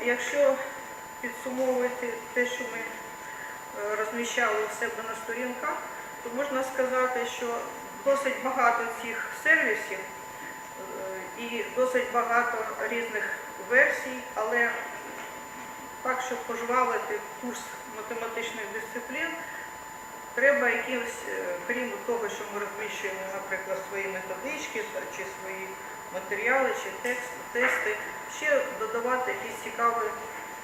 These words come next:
відео, цікаві презентації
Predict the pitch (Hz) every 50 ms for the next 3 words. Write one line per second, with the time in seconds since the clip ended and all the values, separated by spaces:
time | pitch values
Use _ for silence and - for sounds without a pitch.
0 | - - - - - - 180 180 180 175 170 180 180 - - - - 185 180 240
1 | 262 285 254 233 262 262 262 254 247 254 254 - 196 190 - 214 214 220 202 202
2 | 202 196 - - - - - - - - 208 196 180 190 190 - - 233 247 262
3 | 262 254 262 - 247 233